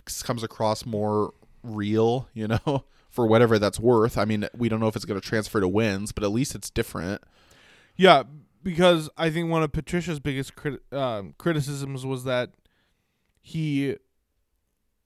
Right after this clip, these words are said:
Speaker 2: did a lot of that coaches speak, like Dan Campbell ref-, referred to,
Speaker 1: Yep.
Speaker 2: where it's just kinda like saying words that are basically meaningless.
Speaker 1: Yeah.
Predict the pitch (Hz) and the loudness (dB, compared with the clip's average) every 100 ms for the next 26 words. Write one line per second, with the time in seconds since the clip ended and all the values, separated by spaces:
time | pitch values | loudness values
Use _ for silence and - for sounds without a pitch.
0 | _ 170 143 170 170 156 143 143 139 139 | _ -12 2 6 6 4 2 2 0 -2
1 | 120 - - 156 143 - 143 - - 131 | -2 -6 -4 0 0 0 -6 -6 -6 -6
2 | 120 - - 143 135 143 139 127 143 131 | -6 -12 -8 -6 -6 -6 -8 -8 -8 -6
3 | 131 123 - - 139 131 143 139 127 - | -6 -8 -12 -12 -10 -6 -2 -2 -2 -4
4 | 135 135 127 - - 104 151 151 143 143 | -2 -2 -4 -10 -6 0 4 4 2 -4
5 | 143 - 156 143 139 131 - _ _ _ | -8 -4 -2 0 0 -2 -6 _ _ _
6 | _ _ _ _ - - 175 175 170 151 | _ _ _ _ -6 0 2 2 0 0
7 | 139 143 147 151 147 135 147 135 131 131 | 2 4 4 2 -2 0 0 2 -2 0
8 | 151 147 - 139 123 113 113 107 80 127 | 0 0 -4 -8 -6 -10 -12 -12 -10 -10
9 | - 196 98 | -10 -8 -8